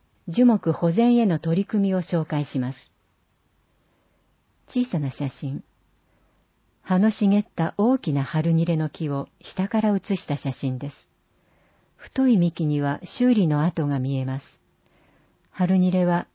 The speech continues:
なんじゃもんじゃと呼ばれていたため、木の横には郷土カルタ、菜の義木柱が立っています。写真終わり。過去の海老名市の魅力紹介番組。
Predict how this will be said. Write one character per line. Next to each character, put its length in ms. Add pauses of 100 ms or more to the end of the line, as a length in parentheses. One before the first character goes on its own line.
な 160
ん 80
じ 80
ゃ 60
も 140
ん 60
じ 80
ゃ 60
と 140
呼 120
ば 120
れ 120
て 140
い 60
た 140
た 120
め、 240 (460)
木 120
の 140
横 280
に 180
は 180 (260)
郷 220
土 160
カ 140
ル 120
タ、 300 (480)
菜 180
の 280 (120)
義 100
木 260
柱 240
が 80
立 140
っ 60
て 180
い 100
ま 160
す。 40 (1700)
写 140 (100)
真 320
終 120
わ 160
り。 180 (1500)
過 160
去 160
の 320
海 260
老 60
名 60
市 140
の 120
魅 120
力 260
紹 260
介 240
番 240
組。 280